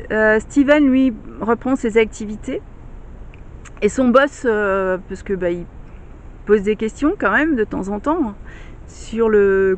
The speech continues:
quoi et le pourquoi, euh, on peut lui faire faire certaines choses. Et son boss lui répond clairement, « Bah voyons, tu sais bien, encore des Arabes terroristes, évidemment. Une mouvance d'Al-Qaïda, allons, allons, retourne à ton poste.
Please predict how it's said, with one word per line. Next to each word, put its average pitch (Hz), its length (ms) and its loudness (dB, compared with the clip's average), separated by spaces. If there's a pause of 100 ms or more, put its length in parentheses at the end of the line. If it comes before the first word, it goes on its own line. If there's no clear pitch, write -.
quoi 226 200 4
et 208 60 4
le 190 100 0
pourquoi, 214 580 0
euh, 175 260 -6
on 180 100 -6
peut 185 160 -6
lui 185 140 -6
faire 185 220 -6
faire 214 160 -4
certaines 180 340 -6
choses. 302 240 0
Et 277 80 0
son 240 540 -2 (140)
boss 247 260 4
lui 370 80 4
répond 269 360 4
clairement, « 247 440 2 (560)
Bah 226 80 8
voyons, 320 300 8
tu 277 120 0
sais 277 160 0
bien, 359 180 2 (1120)
encore 330 280 6
des 311 180 2
Arabes 311 320 4
terroristes, 294 520 4
évidemment. 247 480 4 (1080)
Une 269 180 10
mouvance 311 460 10
d'Al-Qaïda, 254 720 4 (180)
allons, 269 400 6 (640)
allons, 240 540 8 (800)
retourne 214 320 2
à 226 80 6
ton 269 180 0
poste. - 500 4